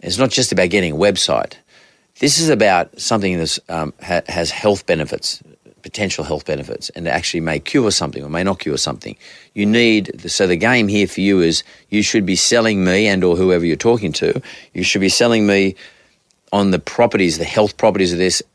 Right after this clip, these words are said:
endorsed by someone else, 'cause I don't know, you may be a scientist, I don't know,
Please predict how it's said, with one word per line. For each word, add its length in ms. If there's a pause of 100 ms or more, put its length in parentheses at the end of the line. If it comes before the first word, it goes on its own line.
endorsed 500
by 120
someone 280
else, 180
'cause 140
I 80
don't 180
know, 180
you 180
may 160
be 80
a 40
scientist, 460
I 100
don't 160
know, 320